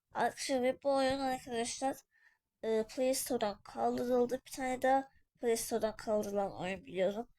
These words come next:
Eğer bu videoya, e, fazla sayıda bakış gelirse arkadaşlar, o videoyu çekeceğim arkadaşlar. O, o zaman play diyelim ve başlayalım.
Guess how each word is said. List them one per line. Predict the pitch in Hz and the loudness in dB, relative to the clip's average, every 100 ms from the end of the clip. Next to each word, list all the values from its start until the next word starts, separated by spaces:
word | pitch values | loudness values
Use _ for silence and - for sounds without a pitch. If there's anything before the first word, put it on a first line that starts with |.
| _ _ _ | _ _ _
Eğer | - 247 262 254 | 0 4 4 2
bu | 254 247 | -2 0
videoya, | 262 226 240 226 247 - _ _ _ _ _ _ - | 0 2 4 4 4 -2 _ _ _ _ _ _ 0
e, | 226 220 220 220 220 _ _ _ | 2 6 6 4 0 _ _ _
fazla | - - 262 262 247 | -20 -2 2 4 2
sayıda | 269 - 262 247 240 - _ - - - | 2 4 4 4 0 -2 _ -20 -10 -2
bakış | 262 - 254 - | -2 0 -2 -2
gelirse | 233 240 269 269 - | 2 4 4 2 2
arkadaşlar, | 220 233 - 220 214 - 240 262 - _ _ _ _ _ _ _ _ _ | 2 2 0 2 2 0 2 2 -2 _ _ _ _ _ _ _ _ _
o | 262 285 | 0 0
videoyu | 254 262 226 254 233 | 2 0 4 4 4
çekeceğim | - - - - 269 | 2 -6 -8 -4 0
arkadaşlar. | 262 233 - 233 220 226 - 240 240 - _ _ _ _ _ _ _ _ _ | 2 0 -2 -4 -4 -4 -6 -2 -2 -4 _ _ _ _ _ _ _ _ _
O, | 226 | -4
o | 156 254 | 2 2
zaman | 262 254 269 - _ _ | 2 0 0 -6 _ _
play | - 285 277 277 | -2 2 2 0
diyelim | 247 226 233 247 - | 0 0 0 -2 -4
ve | 240 247 | -2 2
başlayalım. | 233 240 - 233 202 131 | 0 0 -6 -2 -2 -2